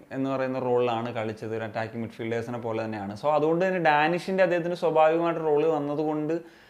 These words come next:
അത്യാവശ്യം ഡീസൻ്റ് ആയിരുന്നു ഈ ഒരു മാച്ചിൽ. ഞാൻ ഈ ഒരു മാച്ച് വെച്ചിട്ട് ഒരിക്കലും കമ്പയർ, കാരണം ആ, അത്രയും ഇൻറ്റൻസിറ്റി കുറഞ്ഞൊരു മാച്ച് ആയിരുന്നല്ലോ. ആ, പക്ഷേ അദ്ദേഹത്തിന് ആ റോളിൽ കളിക്കാൻ പറ്റിയതുകൊണ്ട് ആ ഒരു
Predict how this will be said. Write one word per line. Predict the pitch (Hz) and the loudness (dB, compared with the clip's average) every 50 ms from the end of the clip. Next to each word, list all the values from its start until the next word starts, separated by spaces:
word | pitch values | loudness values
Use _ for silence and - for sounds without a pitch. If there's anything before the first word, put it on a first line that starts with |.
| - - _ - | -20 -8 _ -2
അത്യാവശ്യം | 151 - - 175 170 175 170 - 180 180 - - - _ _ - - 143 143 | -2 2 4 6 6 4 4 0 -4 -4 -6 -10 -16 _ _ -10 -6 -2 0
ഡീസൻ്റ് | 143 151 147 185 175 165 | 0 0 0 0 2 4
ആയിരുന്നു | 156 147 135 139 135 | 4 4 2 0 -2
ഈ | 131 | -2
ഒരു | 139 | -2
മാച്ചിൽ. | 135 123 117 120 123 - 131 117 | 0 0 -2 -2 -4 -4 -6 -6
ഞാൻ | 117 117 120 123 127 | -6 -4 -4 -2 0
ഈ | 127 131 | 0 0
ഒരു | 131 143 | 0 2
മാച്ച് | 143 135 127 127 131 131 - 165 | 2 2 0 0 0 -2 -2 -2
വെച്ചിട്ട് | 156 147 139 - 147 135 - 156 | -2 -2 -2 -6 -8 -6 -4 -4
ഒരിക്കലും | 156 147 139 139 135 143 143 143 | -2 -2 0 0 0 -2 -2 -2
കമ്പയർ, | 135 127 127 127 131 | -2 -2 0 0 0
കാരണം | 127 120 117 120 131 139 | 0 0 0 0 0 -2
ആ, | 135 110 123 123 123 - - | -2 -2 -4 -6 -6 -8 -10
അത്രയും | 127 123 - 143 147 151 151 143 | -10 -6 -4 -2 0 0 -2 -2
ഇൻറ്റൻസിറ്റി | 143 147 147 147 175 165 156 165 | -2 -4 -4 -4 -4 -6 -4 -2
കുറഞ്ഞൊരു | 160 156 151 147 147 147 143 147 | 0 0 0 0 0 -2 -2 -2
മാച്ച് | 143 135 131 127 127 135 | -2 -2 -4 -4 -4 -4
ആയിരുന്നല്ലോ. | 120 117 120 120 104 98 98 - - - | -4 -4 -4 -6 -8 -8 -10 -12 -14 -12
ആ, | - 117 117 | -10 -8 -6
പക്ഷേ | 123 135 131 - 170 | -6 -6 -2 0 0
അദ്ദേഹത്തിന് | 160 147 147 151 147 165 165 | 2 4 2 2 0 0 0
ആ | 160 160 165 | 0 0 0
റോളിൽ | 160 143 143 139 147 160 175 190 190 190 185 190 | 0 0 2 2 4 4 4 4 4 2 0 0
കളിക്കാൻ | 160 147 147 139 156 156 151 | 0 0 0 0 -2 -4 -4
പറ്റിയതുകൊണ്ട് | 143 135 147 147 139 139 143 139 143 147 143 - - - - - _ - | -4 -2 -2 -2 -2 -2 -4 -4 -4 -6 -8 -10 -20 -20 -20 -20 _ -4
ആ | 131 131 | -2 0
ഒരു | 139 139 139 143 143 - - | 0 0 0 -2 -4 -6 -10